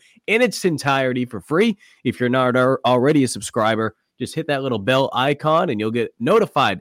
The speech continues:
anytime one of these G C Live shows pop up or any other G C videos get uploaded to our YouTube page. Or if you're a podcast listener, head on over to the Gamecock Central Podcast Network, where you can also listen to this show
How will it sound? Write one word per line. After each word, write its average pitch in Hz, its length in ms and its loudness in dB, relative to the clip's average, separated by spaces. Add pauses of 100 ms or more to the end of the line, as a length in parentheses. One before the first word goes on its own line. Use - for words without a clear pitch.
(120)
anytime 160 600 0
one 131 120 -4
of 123 40 -8
these 107 180 -4
G 143 180 0
C 127 180 -6
Live 123 320 -2
shows 123 320 -4
pop 131 320 -2
up 170 180 2 (340)
or 127 240 2
any 160 220 2
other 208 340 2 (280)
G 156 160 0
C 135 220 -2
videos 113 500 -2
get 123 160 0
uploaded 101 480 -2
to 104 100 -4
our 95 140 -2
YouTube 98 400 -6
page. 160 320 -2 (320)
Or 117 180 0
if - 120 -2
you're 117 100 -2
a - 20 -4
podcast 127 560 -4
listener, 113 420 -6 (340)
head 180 100 4
on 220 200 6
over 180 400 4
to 135 80 -6
the 127 60 -4
Gamecock 147 480 -2
Central 143 440 -4
Podcast 131 760 -4
Network, 120 440 -6
where 113 80 -4
you 120 140 -2
can - 160 -12 (180)
also 196 460 4
listen 131 340 -2
to 123 120 -6
this 120 180 -4
show 120 320 -4